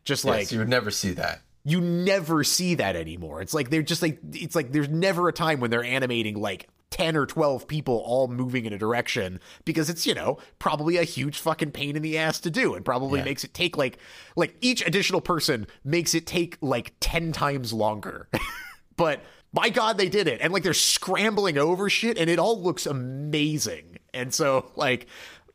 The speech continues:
Speaker 1: no surprise that the scene has been, you know, like, kinda kicked around a lot, at least on,
Speaker 2: No, you're
Speaker 1: you
Speaker 2: right.
Speaker 1: know,
Speaker 2: Yes,
Speaker 1: YouTube.
Speaker 2: that, that scene had, I, yes, I just found it. That scene has been everywhere. You're right.
Speaker 1: Yeah. And so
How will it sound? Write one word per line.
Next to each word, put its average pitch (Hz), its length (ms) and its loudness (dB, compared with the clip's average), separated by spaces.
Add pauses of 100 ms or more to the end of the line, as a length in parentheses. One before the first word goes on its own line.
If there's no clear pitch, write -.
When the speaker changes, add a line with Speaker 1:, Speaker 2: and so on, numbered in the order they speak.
(400)
Speaker 1:
no 233 260 2
surprise 151 680 2
that 131 200 -2
the 117 80 -4
scene 131 340 0
has 113 180 0
been, 113 320 -2
you 131 120 0
know, 85 140 -2
like, 87 300 -4 (160)
kinda 127 180 0
kicked - 280 -2
around 113 300 2
a 107 40 2
lot, 101 240 2
at 107 60 -6
least 113 240 0
on, 98 80 0
Speaker 2:
No, 95 80 4
you're 113 180 2
Speaker 1:
you 107 60 4
Speaker 2:
right. 95 80 4
Speaker 1:
know, 85 60 0
Speaker 2:
Yes, 98 300 2
Speaker 1:
YouTube. 107 40 -4
Speaker 2:
that, 101 220 0
that 110 160 0
scene 113 220 2
had, 101 220 2
I, 98 360 2
yes, 82 320 -4
I 107 100 0
just 127 200 0
found 87 260 -2
it. - 140 -14
That 95 160 0
scene 120 200 0
has 95 300 0
been 90 200 -4
everywhere. - 600 -8
You're 90 120 -6
right. 76 260 -6
Speaker 1:
Yeah. 107 360 -2 (240)
And 120 140 -2
so 131 280 2